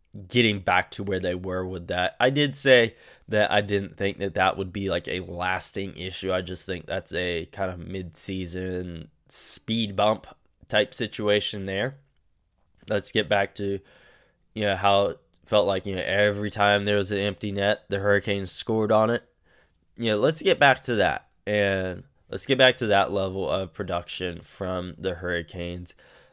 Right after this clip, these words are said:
Let's work on our defense of stop creating little holes and whatnot that are allowing other teams to gain momentum. Again, very much going back to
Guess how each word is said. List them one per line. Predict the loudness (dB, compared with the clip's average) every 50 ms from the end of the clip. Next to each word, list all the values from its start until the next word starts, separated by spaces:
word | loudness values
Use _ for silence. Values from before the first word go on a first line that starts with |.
| _ -10 -2
Let's | 2 2 2 2 0 -8 -8 -8 -10 -12 -14 _ _ _ _ _ _ _ -12
work | -4 2 2 2 2 2
on | 0 0 2 2 4 4 2 2 0 -2
our | -2 0 2 2 2 2
defense | 0 -4 -8 -8 -8 -6 -6 -6 -6 -6 -6 -8 -10 -12
of | -8 -4 -4 -2 -2 -2 -4 -6 -8 -10
stop | -10 -10 -10 -8 -4 -2 2 2 2 0 0 _
creating | -6 -2 0 0 0 0 0 -2 -4 -6 -10 -10
little | -10 -8 -6 -4 -4 -4 -4
holes | -4 2 4 6 6 6 6 4 2 0 -4 -6 -12 _ _ _ _ _ _ _ _
and | -2 -2 0 0 2 0 0 0 -2 -4 -6 -10 _ _ -8
whatnot | -2 -2 -2 0 0 -2 -2 -2 -2
that | -2 0 0 0 0
are | -2 -2 -2 -2 -2 -4 -6 -8 -12 _ _ _ _ _ -2
allowing | 0 0 2 2 2 2 4 4 4 2 0 -2
other | -2 0 0 0
teams | -4 -6 -8 -8 -8 -8 -8 -8 -10 -12
to | -10 -8 -8 -6 -6 -8 -10 -12 -6
gain | -2 0 0 2 0 0 -2 -2
momentum. | -2 -2 -2 -2 -2 -2 -2 -4 -2 -6 -6 -8 -8 -14 _ _ _ _ _ _ _ _ _ _ _ _ _ _ _ -20 -10
Again, | -4 -2 0 0 0 -2
very | -2 -2 -2 0
much | 0 0 0 -2 -2 -2
going | 0 0 2 2 0 0
back | 2 2 2 2 0 -4 -10
to | -6 -4 -2 -2 -2 -2 -4 -6